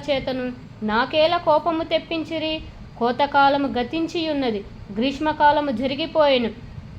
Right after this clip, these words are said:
మనము రక్షణ నొందకయే ఉన్నాము అని చెప్పుదురు.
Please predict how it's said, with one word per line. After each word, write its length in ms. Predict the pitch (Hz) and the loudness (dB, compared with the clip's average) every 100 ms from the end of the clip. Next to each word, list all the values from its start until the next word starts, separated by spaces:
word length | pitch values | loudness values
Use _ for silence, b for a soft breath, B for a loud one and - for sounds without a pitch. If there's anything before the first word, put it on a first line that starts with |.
| - | -6
మనము 380 | 220 240 302 320 | -2 0 2 2
రక్షణ 480 | 285 233 233 330 320 | 2 0 0 0 0
నొందకయే 760 | 285 233 254 285 311 294 339 359 | 0 0 0 0 0 0 0 0
ఉన్నాము 560 | 311 285 254 240 254 254 | -2 0 0 0 -2 -4
అని 180 | 269 339 349 | -2 -2 0
చెప్పుదురు. 400 | 214 - 254 202 | 0 0 0 -2